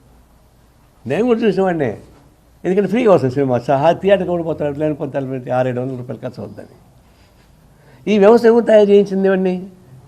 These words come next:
వాడికి వాడికి సృష్టించుకున్నాడా? బొమ్మ రవికి, బొమ్మ రవిగా సృష్టించుకోలే, ఈ వ్యవస్థే క్రియేట్ చేసింది అంశాలని. దాని నుంచి వాడు ఇది ఇప్పుడు వాడిపోతే ఇంకొకడు వస్తాడు. హిట్మాన్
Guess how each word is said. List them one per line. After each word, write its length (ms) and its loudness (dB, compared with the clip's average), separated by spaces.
వాడికి 260 4
వాడికి 180 0
సృష్టించుకున్నాడా? 760 -10
బొమ్మ 260 0
రవికి, 380 2
బొమ్మ 340 0
రవిగా 300 2
సృష్టించుకోలే, 680 -2
ఈ 80 0
వ్యవస్థే 480 0
క్రియేట్ 560 -6
చేసింది 380 -6
అంశాలని. 440 -8
దాని 240 2
నుంచి 120 -2
వాడు 720 -4
ఇది 140 -2
ఇప్పుడు 220 -2
వాడిపోతే 300 4
ఇంకొకడు 280 0
వస్తాడు. 380 -8
హిట్మాన్ 340 0